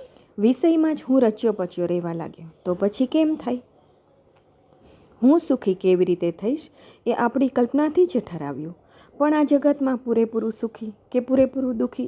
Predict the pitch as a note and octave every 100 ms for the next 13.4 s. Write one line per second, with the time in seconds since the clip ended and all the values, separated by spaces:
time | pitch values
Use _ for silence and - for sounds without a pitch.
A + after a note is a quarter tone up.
0 | - A3+ B3+ C4 D4 D#4 D#4 A#3 D#3+ -
1 | A3 C#4+ A3+ - _ _ - - _ -
2 | A#3+ - G#3 A3+ D4 C#4+ C#4 C#4+ - C4+
3 | C#4 B3 _ F#3 A3 B3 A3+ A#3 B3+ B3+
4 | B3 - A3+ A3+ C#4 G3+ D3+ - - _
5 | - - - D4+ E4 B3+ F3+ - - E3+
6 | F#3 F3+ E3 F#3 A3+ D4+ D#4 D#4+ D#4 -
7 | A#3+ - C4+ C4 A3+ C4+ C4+ D3+ - C#3
8 | D3 - E3 - _ _ - - - -
9 | G#3 C4 C#4 E4+ A#3 D#3+ E3 - - B3+
10 | C#4+ D4 D4 - B3 A#3+ C#4 C#4+ C4 G3+
11 | G3+ F#3+ D3+ - - D4+ D#4+ - C4+ -
12 | G3 - D3+ D3+ C3 - C#3 - _ -
13 | - _ -